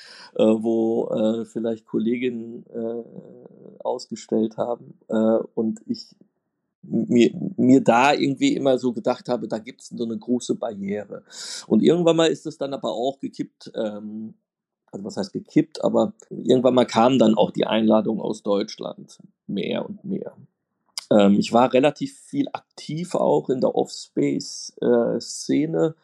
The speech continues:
und hab viel auch selbst organisiert und Leute eingeladen und so. Das war für mich so ein bisschen auch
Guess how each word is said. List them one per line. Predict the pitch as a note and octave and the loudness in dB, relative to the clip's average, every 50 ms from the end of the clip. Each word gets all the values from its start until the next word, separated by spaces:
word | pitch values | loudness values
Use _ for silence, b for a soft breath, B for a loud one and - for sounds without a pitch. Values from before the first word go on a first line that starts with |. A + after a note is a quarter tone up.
| b b b b | b b b b
und | A2+ A2+ | -6 -2
hab | A#2+ A#2+ - - | -2 -2 -2 -4
viel | - - - C#3+ D3 C3 | -12 -4 -2 0 2 2
auch | A2+ A#2+ | 2 2
selbst | A2 - - A#2+ B2+ - - - - | 0 2 2 2 2 2 0 -6 -2
organisiert | D3 C#3+ D3 D#3 D3+ D3 C#3+ C#3+ C3+ - C3+ C3+ D3 D#3+ D#3+ D#3+ D#3+ - | -2 -2 -2 -2 -4 -4 -6 -10 -10 -10 -8 -6 -2 -2 -2 -2 -4 -8
und | - - B2 B2 A#2+ A2+ - | -12 -10 -10 -8 -10 -8 -4
Leute | - A2 G#2+ G#2+ B2 - - - | 0 4 4 4 4 2 0 -2
eingeladen | A#1+ - - - - - G2+ - - - - - - A2 | -2 -2 -4 -4 -4 -4 -4 -2 -2 -2 -2 -2 -4 -4
und | A2 B2 A#2 A2 A2 | -4 -4 -4 -6 -6
so. | - - A#2+ A#2 A#2 A#2 b b b b b b b b b | -2 0 0 0 0 -2 b b b b b b b b b
Das | - A2 G#2+ - | -4 -4 0 0
war | C3 B2 | 0 0
für | - - A2 | 2 0 0
mich | G#2+ C3+ C3+ - - | 0 0 -2 -2 0
so | C3+ A#2+ | 0 0
ein | A#2 A2+ | 0 0
bisschen | A2 A#2+ - - C3+ A#2+ A2 G#2+ | -2 -4 -2 0 0 0 0 0
auch | - - - A2 A#2 A2 A2 - - | -2 0 0 0 0 0 -4 -10 -20